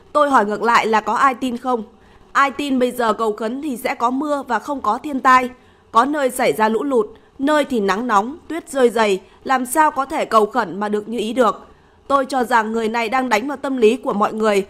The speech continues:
là khao khát cơn mưa để hạ nhiệt khô hạn và nắng nóng. Ông ấy tự cho bản thân có quyền cầu mưa, đấy là chuyện xa xưa rồi,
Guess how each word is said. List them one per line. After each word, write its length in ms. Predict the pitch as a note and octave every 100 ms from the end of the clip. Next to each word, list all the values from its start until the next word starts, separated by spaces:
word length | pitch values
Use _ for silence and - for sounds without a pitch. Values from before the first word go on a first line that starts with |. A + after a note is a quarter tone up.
| - -
là 180 | B3
khao 240 | A#3 D4 C4+
khát 260 | D#4+ F4+
cơn 220 | D4 C4 C4
mưa 180 | C4+
để 140 | A#3 G3+
hạ 160 | G#3
nhiệt 280 | - A#3 G#3+
khô 140 | - B3+
hạn 260 | B3 B2+
và 120 | F#3+
nắng 220 | F#3 F#3 A3
nóng. 280 | F#3+ A3 D4+ - - - -
Ông 220 | - C#4+
ấy 160 | B3 A#3+
tự 180 | B3 C4+
cho 180 | D4+ C4+
bản 180 | A3+ -
thân 220 | C4 B3+
có 120 | G#3+
quyền 280 | A3 C4 G3
cầu 180 | G#3+ G3
mưa, 320 | G#3+ B3+ A#3+ - _ _
đấy 200 | G#3+ G#3+
là 120 | D#4
chuyện 280 | G#3 B3+ -
xa 180 | C4 A3+
xưa 220 | A3+ A3+
rồi, 300 | G3+ G3+ E3